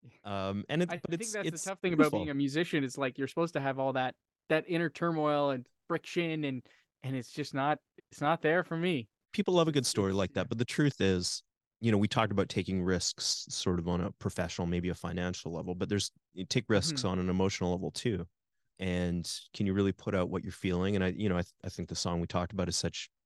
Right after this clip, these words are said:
Speaker 1: a great example that you, you experienced
Speaker 2: Yeah.
Speaker 1: something, found a way to amplify it. Just tap
Speaker 2: Yeah.
Speaker 1: into it and say, "Okay, how do we, how do we bring this out, sort of shape it and bring it to the world?" So I, I think there's real power in that.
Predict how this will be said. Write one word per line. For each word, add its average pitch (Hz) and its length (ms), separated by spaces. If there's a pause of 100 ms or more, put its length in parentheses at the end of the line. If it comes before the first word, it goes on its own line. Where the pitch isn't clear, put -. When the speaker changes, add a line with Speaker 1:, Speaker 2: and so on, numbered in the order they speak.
(120)
Speaker 1:
a 95 60
great 92 200
example 90 420
that 101 120
you, 98 140
you 98 240
experienced 123 600
Speaker 2:
Yeah. - 40
Speaker 1:
something, 92 420 (260)
found 101 220
a 104 40
way 101 100
to 95 100
amplify 95 520
it. - 120 (520)
Just - 180
tap - 240
Speaker 2:
Yeah. 98 40
Speaker 1:
into 95 300
it - 100
and 92 120
say, 87 240
"Okay, 85 200
how 90 140
do 92 60
we, 87 300 (560)
how 107 140
do 98 60
we 95 60
bring 92 280
this 85 200
out, 87 280 (320)
sort 87 280
of 80 60
shape - 320
it - 120 (300)
and 87 420 (260)
bring 95 160
it 85 100
to - 80
the 87 100
world?" 92 320
So - 180
I, 107 80
I 113 40
think 135 180
there's 139 180
real 123 160
power 104 400
in 104 240
that. 87 220